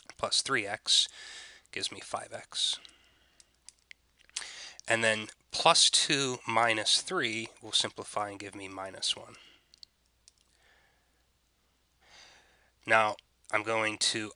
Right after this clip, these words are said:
undo subtracting of one by adding one. And I have to do that to both sides. So five x minus one plus one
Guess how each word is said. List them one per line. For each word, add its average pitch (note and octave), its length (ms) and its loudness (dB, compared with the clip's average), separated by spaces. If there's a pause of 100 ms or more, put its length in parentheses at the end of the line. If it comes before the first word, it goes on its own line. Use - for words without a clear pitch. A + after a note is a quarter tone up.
undo B2+ 720 2
subtracting A2+ 800 4
of G2+ 160 -8
one A#2 460 -2 (1500)
by G2+ 280 2 (160)
adding G#2+ 440 6
one. - 280 -18 (800)
And G2+ 80 -8
I G2 60 -8
have - 140 -14
to - 80 -14
do G#2 120 -14
that G#2 200 -14
to - 80 -14
both - 200 -14
sides. - 480 -2 (1500)
So G#2+ 640 2 (280)
five C#3+ 400 8
x C#3 240 8
minus B2 320 6
one A2 140 -4
plus - 400 4
one C#3 320 -2